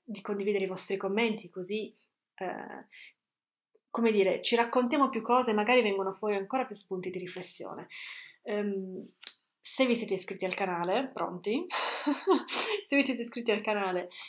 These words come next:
vi ringrazio, vi ricordo la campanellina e il like al video se questo romanzo vi è piaciuto. Ehm, se non vi siete iscritti al canale potreste farlo, perché come avete visto abbiamo ripreso un pochino a parlare di libri.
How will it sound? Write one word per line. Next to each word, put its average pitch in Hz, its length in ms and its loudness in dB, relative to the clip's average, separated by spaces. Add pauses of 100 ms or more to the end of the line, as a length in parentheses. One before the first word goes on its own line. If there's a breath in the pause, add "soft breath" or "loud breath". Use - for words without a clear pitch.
(100)
vi 196 100 -2
ringrazio, 185 720 -2
vi 202 120 -2
ricordo 175 460 -2
la 208 140 0
campanellina 180 640 -4
e 196 220 2
il 180 120 2
like 180 360 -2
al 170 100 -8
video 180 240 -2
se 175 180 -6
questo - 280 -6
romanzo 175 360 -6
vi 170 100 -10
è - 20 -6
piaciuto. 202 500 -4 (960 loud breath)
Ehm, 226 840 4
se - 340 0
non 285 100 4
vi 254 60 4
siete 254 160 -4
iscritti 269 280 -2
al 233 100 -2
canale 240 320 0
potreste 220 800 2
farlo, 190 600 0
perché 208 440 -2
come 196 160 -8
avete 190 200 -2
visto 214 360 -2
abbiamo 190 400 -6
ripreso 190 560 2
un 180 80 -12
pochino 233 400 -2
a 180 40 -6
parlare 190 360 0
di 196 80 -4
libri. 208 580 0